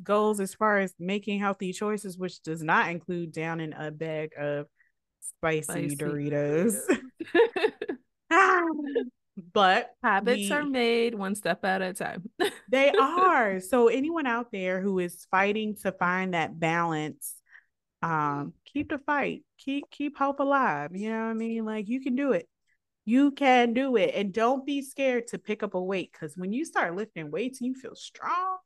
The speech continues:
Speaker 1: You feel better about yourself. Like, I am team get this heavy weight. Give me this weight.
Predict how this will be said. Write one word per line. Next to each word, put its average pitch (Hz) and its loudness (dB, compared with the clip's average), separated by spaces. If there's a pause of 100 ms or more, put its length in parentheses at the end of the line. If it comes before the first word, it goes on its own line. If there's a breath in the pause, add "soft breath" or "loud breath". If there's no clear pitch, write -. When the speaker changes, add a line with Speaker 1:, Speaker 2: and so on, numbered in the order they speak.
(160)
Speaker 1:
You 240 -20 (100)
feel - -12 (140)
better 202 -4
about 143 -6
yourself. 143 -12
Like, 151 -8 (540 loud breath)
I 262 4
am 226 0
team 202 -4 (160)
get 233 2
this 214 2
heavy 196 0
weight. 156 -2
Give 175 -2
me 196 -2
this 175 -6
weight. 151 -6